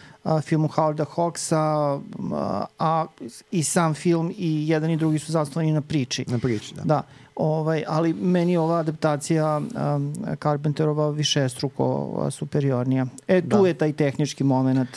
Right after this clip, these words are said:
Speaker 2: Da,
Speaker 1: dosta
Speaker 2: tehnički
Speaker 1: bitan,
Speaker 2: moment i
Speaker 1: da.
Speaker 2: mislim da je ova, meni je ovo lično najbolji, a, Carpenterov film u čitavom njegovom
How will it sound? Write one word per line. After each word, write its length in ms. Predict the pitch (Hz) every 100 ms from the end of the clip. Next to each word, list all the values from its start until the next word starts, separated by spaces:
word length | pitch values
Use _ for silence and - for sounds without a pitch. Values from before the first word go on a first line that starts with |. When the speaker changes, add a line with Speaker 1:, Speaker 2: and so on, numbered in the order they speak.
| - -
Speaker 2:
Da, 120 | 196
Speaker 1:
dosta 160 | -
Speaker 2:
tehnički 280 | 139 165 160
Speaker 1:
bitan, 140 | - -
Speaker 2:
moment 240 | - -
i 40 |
Speaker 1:
da. 60 | 135
Speaker 2:
mislim 220 | 131 160
da 60 | 147
je 80 | 147
ova, 200 | 151 156
meni 380 | 160 151 151
je 80 | 160
ovo 140 | 131 131
lično 340 | 139 139 135
najbolji, 540 | 127 123 127 123 120 -
a, 200 | 117 113
Carpenterov 640 | - 113 117 127 123 117
film 220 | 107 127 120
u 60 |
čitavom 360 | 110 117 117 110
njegovom 400 | 104 107 110